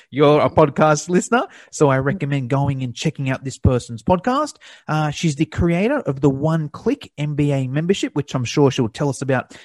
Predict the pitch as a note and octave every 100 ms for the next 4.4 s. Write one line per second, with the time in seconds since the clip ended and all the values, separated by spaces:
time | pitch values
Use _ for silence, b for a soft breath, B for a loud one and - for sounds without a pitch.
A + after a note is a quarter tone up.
0 | B C#3 C3 - C#3 - C3+ B2+ - A3+
1 | F#4 - b D#3+ C#3 - - E3 C#3 -
2 | F#3+ F#3 E3+ D#3+ A#3+ D#4+ D#3 A#2+ G#2 D#3
3 | D#3+ - D#3+ D3 - D#3+ - B2+ D3+ C#3+
4 | - F3 B3+